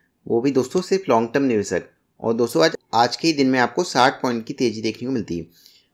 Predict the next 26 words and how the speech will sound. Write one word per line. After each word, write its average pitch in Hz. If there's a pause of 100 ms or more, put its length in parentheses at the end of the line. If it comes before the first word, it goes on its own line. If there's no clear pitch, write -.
(140)
बाकी 110
दोस्तों 131
अभी 127
आप 131 (140)
मार्केट 110
में 127
वेट 107
कर 117
सकते 113
हैं, 151 (540)
और 117
अगर 127
आप 135
शॉर्ट 131
टर्म 151
में 151
बाउंस 117
बैक 139
का 156
फ़ायदा 127
उठाना 120
चाहते 113
हैं 123
तो 135
फ्रेंड 165
आप 143